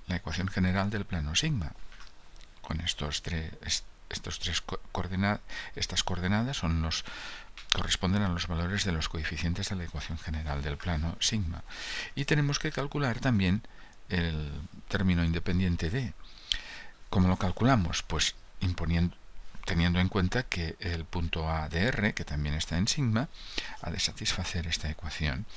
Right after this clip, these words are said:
sustituyendo sus cor-, sus valores y despejando, nos queda una ecuación en, con una incógnita, que es la D,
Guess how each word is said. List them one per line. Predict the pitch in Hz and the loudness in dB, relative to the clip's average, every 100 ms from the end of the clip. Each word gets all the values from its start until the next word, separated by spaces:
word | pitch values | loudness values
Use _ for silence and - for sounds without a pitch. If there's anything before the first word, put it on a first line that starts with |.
| - - - | -10 -12 -10
sustituyendo | - 95 - 92 101 90 92 | -4 -2 -2 0 2 2 2
sus | - 95 92 - - | -2 -2 -2 -4 -6
cor-, | - 85 - - - | -4 -4 -6 -12 -6
sus | - - | -4 2
valores | 101 139 131 143 - - - - - - - - | 4 4 4 2 0 -2 -8 -12 -12 -10 -4 0
y | |
despejando, | 127 - 90 - 110 107 90 - - - | 2 0 0 0 2 4 2 0 -6 -6
nos | - | -4
queda | 85 80 | -2 0
una | 78 73 | 0 0
ecuación | - 78 - 85 80 82 | -2 -4 0 4 4 2
en, | 85 - | 0 -2
con | 80 80 | 0 2
una | 82 78 | 4 2
incógnita, | 78 104 82 80 117 | 2 4 2 2 0
que | - | 0
es | - | -4
la | - 76 - - | -2 -4 -4 2
D, | 120 | 2